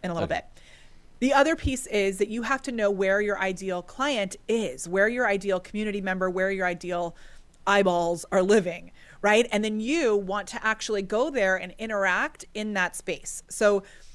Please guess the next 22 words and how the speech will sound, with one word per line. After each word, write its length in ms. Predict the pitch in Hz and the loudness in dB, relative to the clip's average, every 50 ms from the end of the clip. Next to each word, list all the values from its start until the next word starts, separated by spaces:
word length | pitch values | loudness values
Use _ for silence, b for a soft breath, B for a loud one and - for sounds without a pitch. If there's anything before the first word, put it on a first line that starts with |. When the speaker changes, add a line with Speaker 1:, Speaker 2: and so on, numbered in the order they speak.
| B B - - - - | B B -20 -16 -6 -4
Speaker 1:
this 160 | 254 262 - | -2 -2 -2
is 100 | 294 - | -2 -4
similar 280 | - 254 247 240 233 | -4 -4 -2 -2 0
to, 80 | 226 226 | 0 2
like, 240 | 214 202 190 - 208 - | 2 2 2 0 -4 -4
Gary 240 | 196 208 196 202 196 | -2 0 0 0 0
Vee's 520 | 190 196 190 190 190 196 190 175 - - - - - 185 170 | -2 -4 -6 -6 -6 -8 -8 -8 -10 -14 -16 -18 -20 -8 -2
dollar 280 | - 190 190 190 190 185 | 0 2 4 4 4 2
eighty 280 | 185 180 180 180 180 | 2 0 -2 -2 -4
method, 380 | 185 180 180 180 - 180 180 175 | -2 -2 -2 0 0 -2 -2 -2
where 160 | 175 180 175 | -2 -2 -2
you 140 | 180 180 170 | -2 -2 0
go 200 | 185 175 175 175 | 0 0 0 0
and 80 | 175 | -2
you 80 | 175 175 | -4 -6
engage 360 | 175 175 - 196 196 190 185 190 | -8 -4 -2 0 0 0 0 0
on 100 | 175 175 | -2 -2
other 160 | 175 180 175 | -2 -2 -4
people's 300 | - 190 - 180 170 - | -6 -6 -4 -4 -4 -4
stuff 240 | - - 185 175 - | -2 -2 -2 -2 -2
on 100 | 175 175 | -6 -6
Instagram. 640 | 170 175 175 - - 202 208 220 220 226 254 277 | -6 -10 -10 -8 -8 -6 -4 -2 -2 -2 -2 -6